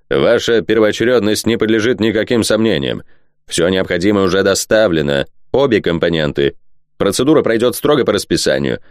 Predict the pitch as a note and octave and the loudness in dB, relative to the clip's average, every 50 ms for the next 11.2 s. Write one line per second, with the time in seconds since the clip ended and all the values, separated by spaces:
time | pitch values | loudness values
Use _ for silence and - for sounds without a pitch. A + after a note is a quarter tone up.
0 | - _ _ _ _ - - D#2 D#2+ G2+ B2+ B2+ G#2+ F#2+ F#2 - F2 E2+ F#2+ F#2+ | -20 _ _ _ _ -4 -2 0 0 0 2 2 2 0 0 0 -2 0 0 0
1 | F#2 F#2 F#2 E2 E2 F2 F2+ F2+ F2+ - - F2+ G2 F#2+ F2 D#2+ - - G2 G2+ | 2 2 2 0 0 0 0 0 -2 -2 -2 -2 0 0 -2 -4 -2 -2 -2 0
2 | F#2+ G2+ G2 G2 A2 A2 G#2 G2 F#2+ F#2+ G2 G#2+ - - - G2 F2 C#2 A#1+ - | 0 0 0 0 0 0 0 0 0 2 2 0 0 0 0 2 2 0 -2 -4
3 | - - - F2+ B2 C3 - C#3 C3+ - C3 B2 C3+ B2+ - A2+ F#2 - - - | -6 -4 -2 0 0 0 0 -2 -2 -2 -2 -2 0 0 0 -2 -2 -2 -2 0
4 | G#2 G2 D#2+ C2+ B1+ - B1 - - - A#1 G1+ - - - - - - _ _ | 0 0 0 -2 -2 -4 -6 -6 -4 -4 -4 -4 -6 -8 -14 -20 -20 -20 _ _
5 | _ _ _ - - F2 G2+ A#2+ C3 A#2 A#2+ C3 C3+ C3 B2+ B2 C#3 A#2+ F2+ C2+ | _ _ _ -4 -2 0 2 2 2 4 4 2 2 2 0 2 2 2 2 0
6 | A#1 - - - - - - - - - - - C3+ D#3 E3 D#3+ C3 - C#3+ C#3+ | -4 -6 -6 -6 -6 -8 -12 -20 -14 -6 -2 0 2 2 2 2 2 2 2 2
7 | D3 C3+ - - C3 A#2+ B2 A#2 - - A#2+ G#2+ F#2 A2 G#2+ - - - G2+ F#2+ | 2 0 0 0 0 0 0 -2 -2 0 0 2 2 2 0 0 0 0 -2 -2
8 | - - - G#2+ C2 - - - - - - - _ _ _ _ _ _ _ _ | 0 0 0 0 0 0 -4 -8 -10 -10 -14 -20 _ _ _ _ _ _ _ _
9 | _ _ _ _ - - E2 E2+ - - F3+ F3+ F3+ - A#3+ A#3 E3+ G#3 A3+ G#3+ | _ _ _ _ -4 -2 0 0 2 2 2 0 2 2 0 0 2 2 2 2
10 | D#3 C#3+ D#3 D3+ - - F3 D3 D#3 D#3 D#3+ D3+ - F#3 F3 E3+ - E3 E3 E3+ | 4 4 2 2 4 2 2 4 4 2 2 2 2 2 2 2 2 2 4 2
11 | F3 D#3 - | 2 0 -2